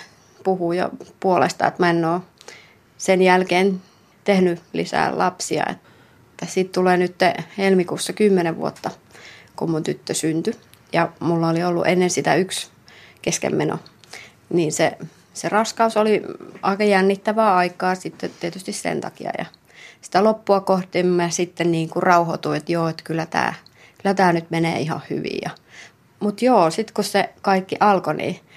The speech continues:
se meni kyllä niinku ihan alusta asti pieleen. Kaikki alkoi yöllä, lapsivesi meni ja se ei ollut kirkasta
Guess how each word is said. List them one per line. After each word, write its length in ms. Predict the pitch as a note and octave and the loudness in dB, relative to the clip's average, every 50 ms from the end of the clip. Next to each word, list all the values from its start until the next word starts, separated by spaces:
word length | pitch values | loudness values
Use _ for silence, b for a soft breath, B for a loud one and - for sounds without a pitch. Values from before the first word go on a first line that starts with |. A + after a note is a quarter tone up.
| B B B B B | B B B B B
se 140 | - - F#3+ | -2 2 4
meni 240 | G3 F#3 F#3 F3 E3+ | 4 6 4 4 2
kyllä 220 | - G3 F#3+ F#3 | 2 2 4 4
niinku 240 | F#3 F3+ E3+ - - | 4 4 2 0 -2
ihan 160 | F3 F3 - | -2 0 0
alusta 380 | - E3+ E3 D3 - - - G2 | 2 0 0 -2 -4 -4 -4 -4
asti 260 | E3+ - - - - _ - | -4 -4 -8 -16 -20 _ -6
pieleen. 600 | F3 E3+ E3 B2 - - - - - - - E3 - _ b b b b b b | -4 -4 -2 -2 -4 -4 -4 -6 -6 -8 -10 -12 -16 _ b b b b b b
Kaikki 280 | b D4+ E4 D#4+ - A3+ | b -2 0 0 2 2
alkoi 260 | G#3+ G#3 G#3 B3 A3 - | 2 2 2 0 -2 -2
yöllä, 540 | D4 D#4 D#4 D4+ C#4 C4+ C4 B3+ B3+ B3 - B B B B B B B B B | 0 0 2 2 2 2 2 0 0 -2 -4 B B B B B B B B B
lapsivesi 560 | - F3 E3+ - - - - - F3 - F#3 | -6 -6 -6 -8 -8 -6 -6 -6 -4 -2 -2
meni 400 | F3+ F3 E3+ E3+ E3+ F3 F3 E3+ - - _ _ B B B B B B B _ _ - | 0 0 0 0 -2 -2 -4 -4 -8 -10 _ _ B B B B B B B _ _ -6
ja 80 | F3 E3 | -4 -2
se 180 | - F3+ - - | -2 -2 -2 0
ei 200 | - F#3 F#3 - | 2 2 2 2
ollut 400 | - F3+ F3+ F#3 E3+ F3 - - - | 2 0 0 -2 -4 -6 -8 -8 -2
kirkasta 540 | - G3 F3 D#3+ - - - - - - - | 0 2 2 2 0 -4 -6 -6 -8 -10 -10